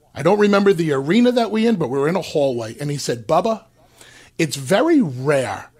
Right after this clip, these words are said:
that the boys have leverage on me.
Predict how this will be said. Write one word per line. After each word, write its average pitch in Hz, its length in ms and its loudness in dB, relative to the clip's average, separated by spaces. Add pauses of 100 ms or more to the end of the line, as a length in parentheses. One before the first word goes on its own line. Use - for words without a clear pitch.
(320)
that - 200 -2
the 147 60 -6
boys 170 600 2
have 135 320 -4
leverage 143 680 -2
on 143 380 -2
me. - 340 -8